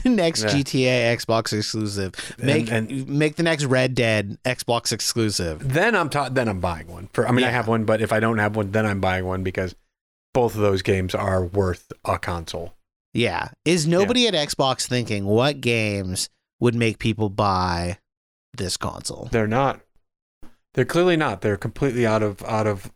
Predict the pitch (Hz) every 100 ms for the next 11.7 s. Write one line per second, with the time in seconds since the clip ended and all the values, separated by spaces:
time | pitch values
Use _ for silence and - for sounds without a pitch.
0 | - 117 127 123 107 120 120 110 - 127
1 | 107 107 95 95 95 92 95 92 104 -
2 | 104 95 107 95 90 90 90 90 85 98
3 | 90 87 90 85 - 92 - - - -
4 | - _ 110 92 90 - 80 - 87 -
5 | 82 92 - 104 95 - _ _ _ _
6 | _ - 202 175 180 240 190 160 123 135
7 | 147 147 120 135 139 156 175 165 175 175
8 | 175 175 160 180 175 185 190 _ _ _
9 | 135 151 156 147 147 143 131 - - 156
10 | 131 117 95 110 101 90 - 101 85 -
11 | 101 90 82 90 58 - -